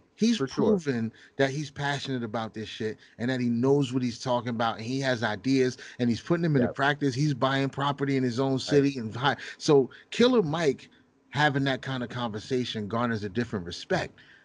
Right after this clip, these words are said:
Speaker 1: 'cause he, because of his track record. He's done just as much of this talking as he's done rapping at this point.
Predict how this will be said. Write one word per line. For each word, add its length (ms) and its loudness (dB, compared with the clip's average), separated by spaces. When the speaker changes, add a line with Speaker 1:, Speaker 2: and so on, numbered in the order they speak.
Speaker 1:
'cause 180 2
he, 220 -2
because 340 2
of 60 -4
his 160 -2
track 360 0
record. 340 -2
He's 200 4
done 200 6
just 280 0
as 140 -2
much 220 0
of 80 2
this 140 0
talking 360 -2
as 160 0
he's 160 -2
done 420 2
rapping 460 2
at 120 -4
this 140 -6
point. 300 -14